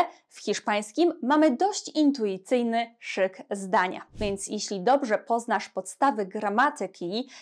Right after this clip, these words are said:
i sprytnie nauczysz się używać jej w życiu, twoje wypowiedzi po hiszpańsku naprawdę nie będą dla ciebie problemem. Tak jak wspominałam, szyk jest dość intuicyjny dla Polaków. Jaki to szyk? Podmiot,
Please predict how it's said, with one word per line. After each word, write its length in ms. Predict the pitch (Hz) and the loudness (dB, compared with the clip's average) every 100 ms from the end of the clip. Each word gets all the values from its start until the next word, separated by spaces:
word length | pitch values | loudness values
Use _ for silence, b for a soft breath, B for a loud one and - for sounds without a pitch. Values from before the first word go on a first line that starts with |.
| B - | B -2
i 200 | 214 220 | 0 -2
sprytnie 600 | - 349 403 - 254 226 | -2 2 2 2 -2 2
nauczysz 420 | 208 226 262 233 | 2 2 0 -2
się 220 | - 208 | 0 0
używać 600 | - 226 269 220 196 - | 0 -2 2 4 2 0
jej 340 | 196 196 196 | -2 0 -2
w 100 | 180 190 185 | -4 0 0
życiu, 520 | 196 196 240 240 214 240 B - | 0 2 2 4 0 0 B -20
twoje 400 | - 294 330 285 | -2 4 6 4
wypowiedzi 560 | 220 220 196 226 208 | 0 -6 -2 -2 -2
po 140 | 220 208 | -4 -6
hiszpańsku 640 | - - 202 202 - 202 B B | -8 -8 -6 -4 -2 -2 B B
naprawdę 560 | 277 349 - 226 202 247 | 0 0 2 0 2 2
nie 160 | 311 | 2
będą 360 | 226 185 190 208 | 2 0 0 -2
dla 160 | 240 247 | 0 -2
ciebie 280 | 175 180 | -2 -4
problemem. 680 | 202 - 311 285 190 147 110 - _ | -2 0 2 4 4 0 -8 -14 _
Tak 140 | 320 | 0
jak 180 | 302 285 | 2 -2
wspominałam, 640 | - 220 196 190 294 277 | -4 -4 -2 2 4 4
szyk 320 | 247 - 254 220 | 2 -2 -2 -2
jest 280 | 196 - | -4 -4
dość 300 | 190 208 - | -6 -6 -6
intuicyjny 720 | 196 190 170 - - 320 302 | -10 -8 -6 -4 2 2 2
dla 180 | 240 247 | 2 0
Polaków. 580 | 240 247 214 208 196 - - | 2 2 2 2 -2 -6 -8
Jaki 380 | 202 240 233 - | 2 4 4 0
to 120 | 185 | 0
szyk? 460 | - 330 392 - _ _ | 4 2 2 -6 _ _
Podmiot, 520 | - 214 185 240 370 | 0 2 2 2 0